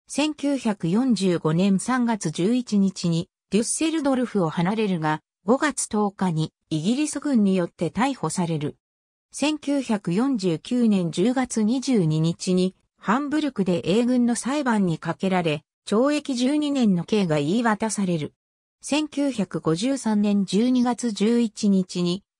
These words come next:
釈放され、その後は卸売業者として働く。千九百六十一年七月八日に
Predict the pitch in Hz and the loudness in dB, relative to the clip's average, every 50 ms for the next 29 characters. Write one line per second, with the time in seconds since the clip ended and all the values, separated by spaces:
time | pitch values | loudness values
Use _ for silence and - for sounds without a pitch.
0 | _ - - - 190 190 - 254 254 240 254 254 247 - 214 196 190 175 - _ | _ -8 -4 -2 -2 -2 -2 -2 -2 0 0 0 0 0 0 0 0 -2 -4 _
1 | _ _ _ - - 214 208 247 254 262 262 254 - 202 180 170 160 - _ _ | _ _ _ -6 0 0 2 2 2 0 0 0 0 2 2 2 2 0 _ _
2 | _ _ - - 180 220 285 - - 311 302 294 277 285 262 285 285 285 247 - | _ _ 0 2 4 4 4 2 0 0 0 0 -2 -2 -2 -2 -2 -2 -2 -4
3 | - 220 - - 208 202 - - - 175 156 - 151 - 156 165 180 180 - - | -6 -6 -4 -4 -4 -4 -4 -2 -2 -2 -2 -4 -8 -6 -4 -4 -4 -4 -4 -6
4 | 147 139 - _ _ _ _ _ _ _ _ _ _ - - - 285 311 302 - | -6 -8 -8 _ _ _ _ _ _ _ _ _ _ -10 -4 -2 -2 -2 -2 -2
5 | - 285 285 262 - 214 190 - 175 156 156 - - 262 240 - 285 285 277 269 | -2 -2 -2 0 -2 -2 -2 -2 -2 -2 -2 -2 -2 -4 -4 -2 -2 -2 -2 -4
6 | 247 - - 262 262 254 220 196 170 - - - - 208 196 277 294 - - 226 | -6 -4 -2 0 0 2 2 2 0 -2 -6 -6 -4 -2 -2 -2 -2 0 0 2
7 | 226 220 220 208 - - 190 180 175 170 - | 2 2 2 0 0 0 0 0 0 -2 -4